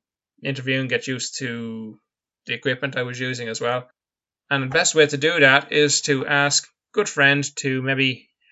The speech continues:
help out by doing one or two ghost interviews with them, just to get used to the whole idea, I suppose. And I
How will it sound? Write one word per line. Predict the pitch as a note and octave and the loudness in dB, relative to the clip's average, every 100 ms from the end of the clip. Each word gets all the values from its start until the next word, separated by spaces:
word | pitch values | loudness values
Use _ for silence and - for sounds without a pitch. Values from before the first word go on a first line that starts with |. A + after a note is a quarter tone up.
| - | -4
help | C#3+ C#3+ | -2 2
out | C#3+ C#3 | 2 2
by | C3 | -2
doing | B2 C3 C3 B2+ | -2 -4 -4 -6
one | B2+ B2+ | -6 -4
or | B2 A#2 _ | -4 -8 _
two | - C3+ | -8 -6
ghost | A#2+ C3 - | -2 -2 -2
interviews | C3 B2+ B2+ B2+ | -4 -6 -8 -8
with | B2 | -6
them, | C#3 | -6
just | C3 B2 - | -4 -6 -2
to | A#2+ A2+ - _ _ _ _ | 0 0 -6 _ _ _ _
get | C#3+ - | -10 -4
used | C#3+ C#3 | -4 -2
to | |
the | C3 | -4
whole | B2 C3+ A#2+ | -4 -4 0
idea, | A#2 B2 C3 G#2+ | 0 0 0 0
I | |
suppose. | G2+ - G2+ A2 - - _ G#2 | -2 -6 -10 -6 -6 -8 _ -8
And | - B2 A#2+ A#2+ A#2 - - _ B3+ _ - | -2 0 0 -2 -6 -14 -20 _ -20 _ -6
I | A#2+ A#2 A#2 A#2 A#2 | -2 0 -2 -4 -10